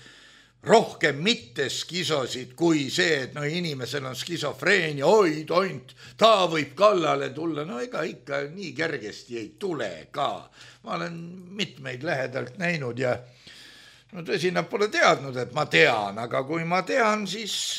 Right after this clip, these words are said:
noh, no las ta olla, noh. Võib ju muidugi rääkida nüüd, et, aga ärge võtke seda hea ja halb kategoorias. Võib rääkida positiivsest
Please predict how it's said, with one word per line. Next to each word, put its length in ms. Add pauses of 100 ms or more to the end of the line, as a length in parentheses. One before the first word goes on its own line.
(120)
noh, 180 (440)
no 120
las 220
ta 140
olla, 480
noh. 220 (1600)
Võib 220
ju 80
muidugi 340
rääkida 480
nüüd, 320
et, 240 (1400)
aga 220
ärge 240
võtke 240
seda 240
hea 220 (100)
ja 80
halb 320
kategoorias. 840 (1040)
Võib 240
rääkida 480 (840)
positiivsest 1400